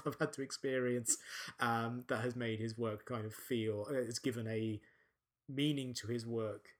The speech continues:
for me at least, that, like, wasn't as concrete until previously, and it was really great seeing that work kind of, um, given its ultimate form in, you know, a two-hour movie in which, quote unquote, nothing happens, um,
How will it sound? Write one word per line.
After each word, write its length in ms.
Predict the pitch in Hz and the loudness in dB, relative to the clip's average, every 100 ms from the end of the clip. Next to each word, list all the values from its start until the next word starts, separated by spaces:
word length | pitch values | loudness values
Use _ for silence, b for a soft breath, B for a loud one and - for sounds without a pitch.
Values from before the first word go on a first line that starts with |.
| _ | _
for 100 | - | -6
me 220 | 127 127 110 | 0 2 2
at 140 | 107 | -2
least, 400 | 107 101 - - | -6 -6 -10 -6
that, 220 | 117 101 123 | -6 -6 -4
like, 200 | 107 - _ _ _ _ - | -6 -8 _ _ _ _ -10
wasn't 400 | 120 120 117 107 110 | -4 -2 -2 -4 -6
as 120 | 110 | -6
concrete 720 | - 127 120 - 123 101 - - - | -6 -6 -6 -4 -4 -4 -10 -16 -14
until 260 | 117 104 113 | -12 -6 -6
previously, 600 | 123 117 107 92 101 107 | -2 -4 -4 -8 -6 -6
and 120 | 101 | -6
it 100 | 104 | -8
was 140 | 113 113 | -8 -6
really 580 | 117 113 110 107 104 107 b b b b _ _ | -4 -2 -2 -4 -8 -10 b b b b _ _
great 320 | 131 117 117 | 2 2 0
seeing 400 | - 117 113 107 107 | -4 -4 -6 -8 -6
that 220 | 110 107 - _ _ _ _ | -4 -4 -10 _ _ _ _
work 440 | 127 113 107 110 - _ - | -4 -2 -2 -4 -10 _ -10
kind 180 | 110 | -6
of, 80 | 107 - - | -8 -8 -6
um, 220 | 110 104 101 92 - _ _ _ _ _ 117 | -4 -6 -8 -14 -20 _ _ _ _ _ 2
given 280 | 151 135 123 | 4 4 2
its 140 | - 139 | 0 2
ultimate 440 | 139 - 127 - | 2 2 -2 -2
form 400 | - 117 107 98 113 | -2 -2 -2 -6 -8
in, 140 | 113 113 | -6 -4
you 80 | 117 | -2
know, 120 | 101 | -4
a 40 | |
two-hour 340 | 104 127 107 104 | -4 -2 -2 -2
movie 280 | 107 104 110 | -4 -4 -4
in 120 | 110 | -2
which, 220 | 107 - | -4 -4
quote 220 | - 117 | -2 -2
unquote, 240 | 113 113 113 | -2 -2 -2
nothing 240 | 110 107 | -4 -6
happens, 480 | 101 101 98 98 - B B B _ | -8 -8 -12 -12 -12 B B B _
um, 340 | 113 104 104 | -6 -4 -6